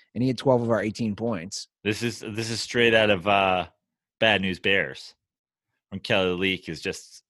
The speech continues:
Speaker 2: you know, catching fly balls in right field in front of, in front of the shitty players.
Speaker 1: But no, I, I,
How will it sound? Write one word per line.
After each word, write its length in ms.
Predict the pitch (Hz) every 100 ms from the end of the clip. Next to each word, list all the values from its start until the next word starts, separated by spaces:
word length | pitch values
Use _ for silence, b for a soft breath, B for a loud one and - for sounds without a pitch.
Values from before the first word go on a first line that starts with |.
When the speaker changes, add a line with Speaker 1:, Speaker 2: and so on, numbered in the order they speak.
| _
Speaker 2:
you 120 | 95
know, 240 | 80 71 _ _ _ _ _ _ _ _ -
catching 320 | - 117 110 98
fly 280 | 110 92
balls 360 | 87 95 92 87
in 80 | 85
right 240 | 90 87
field 300 | - 95 87
in 100 | 80
front 220 | - 90
of, 200 | 80 78 _ _ - - -
in 80 | 87
front 200 | 98 85
of 60 |
the 200 | 80 76 - -
shitty 320 | - 101 95
players. 520 | 90 80 76 - - _ _ - - - _ _ _ _ _ _ _ _ b b b -
Speaker 1:
But 160 | 262
no, 240 | 277 339 131
I, 100 | 160
I, 160 | 185